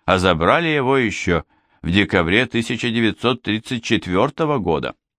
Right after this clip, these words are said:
Шестнадцатого марта всесторонне подготовившийся Чумандрин публикует в "Ленинградской правде" статью "Либерализм, достойный удивления",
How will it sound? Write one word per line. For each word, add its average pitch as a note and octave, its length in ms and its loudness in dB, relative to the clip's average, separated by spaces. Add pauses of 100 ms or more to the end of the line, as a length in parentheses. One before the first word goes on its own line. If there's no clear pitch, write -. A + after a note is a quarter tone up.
(840)
Шестнадцатого A#2 840 0
марта F2 580 0 (480)
всесторонне B2 880 2
подготовившийся F#2 1120 -2
Чумандрин F2 880 0 (640)
публикует D#3+ 920 0
в G2+ 60 -6
"Ленинградской A2+ 760 2
правде" F#2 500 0
статью F#2+ 680 -2 (300)
"Либерализм, A2 1080 2 (280)
достойный G#2 680 2
удивления", A#2+ 680 -2